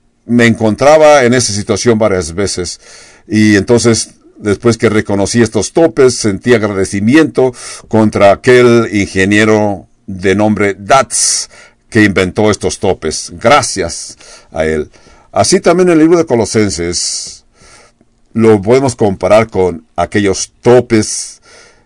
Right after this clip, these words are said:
que nos despiertan. Así, en el libro de Colosenses, Pablo nos presenta cuatro capítulos, así como aquellos topes Dats que nos despertaban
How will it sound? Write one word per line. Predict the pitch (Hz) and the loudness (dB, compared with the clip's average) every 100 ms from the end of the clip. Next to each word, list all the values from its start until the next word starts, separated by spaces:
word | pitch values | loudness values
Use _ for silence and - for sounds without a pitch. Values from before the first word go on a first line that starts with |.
| _ - | _ -2
que | 98 92 92 80 - | 2 4 2 -2 -12
nos | - 104 98 | -6 -4 -2
despiertan. | 87 - - 170 151 110 87 78 _ | -4 -8 0 0 0 -2 -4 -6 _
Así, | - 98 98 147 151 147 - _ _ _ _ _ _ | -8 -4 -2 2 2 0 -4 _ _ _ _ _ _
en | 208 113 110 | -2 2 2
el | 110 | 2
libro | 175 196 | 2 2
de | |
Colosenses, | - 127 107 113 104 104 - | 0 0 0 -2 -2 -4 -2
Pablo | 117 123 117 | 0 2 0
nos | 101 - | -2 -6
presenta | - 92 87 110 101 92 92 87 - | -4 -4 -2 -2 -4 -2 -2 -4 -10
cuatro | _ 87 87 - 107 | _ -4 -4 -4 -8
capítulos, | 113 110 92 92 98 92 92 - - - _ _ _ _ _ _ _ _ _ _ _ | -6 -6 -8 -6 -4 -2 -4 -6 -14 -18 _ _ _ _ _ _ _ _ _ _ _
así | - 92 123 127 120 | -6 -4 0 -2 -4
como | - 107 104 98 92 82 _ _ _ _ | -6 -4 -2 -2 -2 -6 _ _ _ _
aquellos | - 104 135 147 147 127 - - _ | -4 -2 2 4 4 2 -4 -10 _
topes | 135 135 - 120 - | -2 0 2 0 -2
Dats | 101 95 131 123 - - - - _ | -4 0 0 0 -4 -6 -6 -12 _
que | 117 | -2
nos | 107 107 | -2 0
despertaban | 104 - 95 - 120 123 117 | -2 -2 -4 0 0 2 0